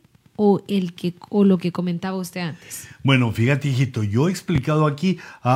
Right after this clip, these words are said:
Speaker 2: aunque no, no recuerdo haber leído eso, eh, en los escritos del, del pastor Werner Meyer, que él, he leído algunas, bastantes de sus, de sus, eh, escritos,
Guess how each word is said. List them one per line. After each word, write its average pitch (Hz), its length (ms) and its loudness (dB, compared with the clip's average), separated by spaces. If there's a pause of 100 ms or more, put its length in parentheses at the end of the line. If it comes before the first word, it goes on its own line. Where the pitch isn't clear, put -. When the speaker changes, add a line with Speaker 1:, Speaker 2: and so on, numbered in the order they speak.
Speaker 2:
aunque 127 360 2
no, 127 240 4
no 147 180 4
recuerdo 160 500 2
haber 143 240 0
leído 147 500 4
eso, 117 560 0 (420)
eh, 107 400 2
en 120 140 4
los 113 200 0
escritos 139 520 0
del, 104 460 0 (340)
del 117 160 2
pastor 117 380 0
Werner 143 260 4
Meyer, 156 380 2
que 123 160 0
él, 117 200 0
he 127 140 2
leído 127 640 2
algunas, 113 520 0
bastantes 156 560 -2
de 110 120 -2
sus, - 500 -14 (680)
de 113 220 2
sus, 104 380 -2
eh, 95 340 -4 (760)
escritos, 123 1040 0